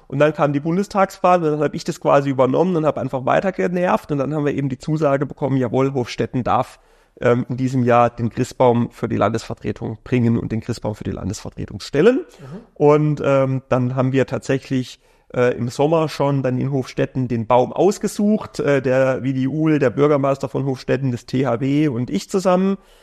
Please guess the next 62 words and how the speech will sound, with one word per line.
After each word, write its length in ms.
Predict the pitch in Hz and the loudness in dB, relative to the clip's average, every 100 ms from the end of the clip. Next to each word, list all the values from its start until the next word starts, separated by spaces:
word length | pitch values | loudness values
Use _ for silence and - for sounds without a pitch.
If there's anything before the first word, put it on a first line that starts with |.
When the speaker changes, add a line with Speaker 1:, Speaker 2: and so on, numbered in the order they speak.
| _ - | _ 0
Speaker 1:
ähm, 360 | 135 135 139 - | 2 4 0 -2
haben 160 | 139 143 | 0 2
dann 180 | 135 135 | 2 0
einen 300 | 123 127 127 | -2 -2 0
wunderschönen 560 | 175 190 - 147 135 | 2 2 2 0 -2
Baum 260 | 120 127 120 | 0 2 2
ausgewählt, 1040 | - 170 - 196 175 175 208 233 - - - | -2 -4 -2 -4 -2 2 4 4 2 -12 -2
ähm, 440 | 151 147 147 147 - _ _ _ - | 2 2 2 -2 -6 _ _ _ -12
den 400 | - 143 147 151 - 135 | -2 2 2 2 -2 -2
die 140 | 143 | -2
Familie 480 | - 135 143 135 123 | 0 0 0 0 -4
Krämer 540 | - 143 175 208 196 | -2 2 4 4 2
aus 240 | 156 185 - | 2 0 0
Hofstetten 640 | 180 - 175 170 170 156 | -2 -2 -2 0 0 -4
gespendet 500 | 139 - 156 190 185 | -4 0 0 2 2
hat. 160 | 196 196 | 0 2
Bei 100 | 139 | 0
denen 200 | 143 156 | 0 -2
stand 240 | 147 139 | -2 -2
er 40 | |
nämlich 280 | 139 135 127 | 0 -2 -2
im 100 | 127 | -4
Garten, 460 | 127 131 175 226 302 _ _ 139 | 0 2 2 0 -2 _ _ -8
Speaker 2:
Mhm. 280 | 135 214 226 | -2 -2 2
Speaker 1:
ähm, 220 | 156 156 | 2 2
und 80 | 139 | 2
hat 140 | 147 | 2
das 120 | 139 | 2
Wohnzimmer 380 | 139 180 196 143 | 0 0 2 -2
verschattet. 480 | 135 127 131 135 175 | -2 0 0 0 -2
Die 100 | 139 | 0
wollten 220 | 147 160 | 0 0
den 140 | 143 110 | -2 -2
eigentlich 240 | 135 143 | -2 -2
schon 120 | 139 | -2
länger 260 | 131 135 131 | 0 0 -2
fällen, 320 | - 139 185 | 0 0 2
aber 120 | 156 | 0
der 120 | 135 135 | 0 0
Willi 160 | 147 | 0
hat 180 | 151 - | -2 -2
gesagt, 300 | 143 139 - | -2 -2 -2
sie 80 | 139 | -2
müssen 200 | 139 139 | -2 -2
ihn 120 | 120 | -4
stehen 340 | - 156 190 | -2 4 4
lassen, 320 | 139 127 180 160 | 4 0 -2 0
weil 140 | 143 | 2
er 40 | |
mit 140 | 139 143 | 2 0
dem 120 | 139 | -2
Baum 200 | 131 143 | -2 -2
noch 140 | 147 | -4
was 160 | 117 - | -6 -8
vorhat, 460 | - 165 160 180 131 | 0 2 2 0 0
weil 140 | 123 | -2
er 60 | 143 | 0
<laughs> 40 | |
nämlich 240 | 180 139 - | 2 0 0
nach 160 | 139 | -4
Berlin 380 | - 127 139 190 | -2 -4 -2 -4
soll. 280 | 185 196 | -2 -2